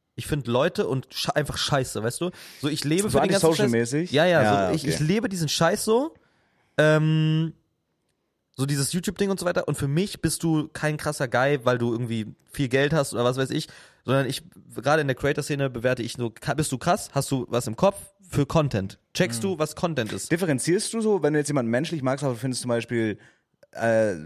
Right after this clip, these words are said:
Speaker 2: also wären wir so gute Homies, wenn du meinen Content richtig scheiße finden würdest, aber mi-, mich so als Mensch, als Charakter so
Speaker 1: Ich
Speaker 2: wie
Speaker 1: glaub
Speaker 2: jetzt?
Speaker 1: schon, ich glaub schon, safe.
Speaker 2: Also differenzierst du da schon?
Speaker 1: Ja, voll, voll.
Speaker 2: Okay.
Speaker 1: Und ich hab aber super viel einfach auch, ich hab legit einfach viel abgesagt,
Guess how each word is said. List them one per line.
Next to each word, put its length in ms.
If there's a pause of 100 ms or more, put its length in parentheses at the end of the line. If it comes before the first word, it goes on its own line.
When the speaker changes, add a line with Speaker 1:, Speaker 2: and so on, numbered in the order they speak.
Speaker 2:
also 280
wären 200
wir 120
so 100
gute 260
Homies, 220
wenn 80
du 60
meinen 140
Content 280
richtig 220
scheiße 300
finden 180
würdest, 180
aber 140
mi-, 180 (100)
mich 180
so 120
als 260 (220)
Mensch, 240
als 180
Charakter 380
so 100
Speaker 1:
Ich 80
Speaker 2:
wie 40
Speaker 1:
glaub 200
Speaker 2:
jetzt? 60
Speaker 1:
schon, 220
ich 80
glaub 140
schon, 260
safe. 320
Speaker 2:
Also 160
differenzierst 560
du 40
da 120
schon? 160
Speaker 1:
Ja, 160
voll, 240
voll. 260 (160)
Speaker 2:
Okay. 160
Speaker 1:
Und 80
ich 80
hab 140
aber 180
super 240
viel 160
einfach 240
auch, 180
ich 140
hab 140
legit 320
einfach 160
viel 200
abgesagt, 560